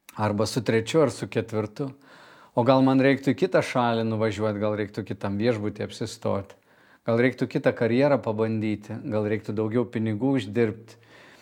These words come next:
Ir jis žiūri ne tai, kas su juo vyksta, bet jis žiūri į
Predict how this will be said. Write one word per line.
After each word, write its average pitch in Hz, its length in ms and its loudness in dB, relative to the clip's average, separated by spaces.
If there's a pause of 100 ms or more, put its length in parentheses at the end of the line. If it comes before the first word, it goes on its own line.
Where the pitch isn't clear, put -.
(560)
Ir 127 340 4 (140)
jis - 380 -4
žiūri 147 420 4
ne 131 160 4
tai, 156 220 4
kas 139 200 0
su - 160 -6
juo 160 220 4
vyksta, 147 360 0
bet 131 200 -2
jis 127 180 0
žiūri 123 320 4
į - 20 6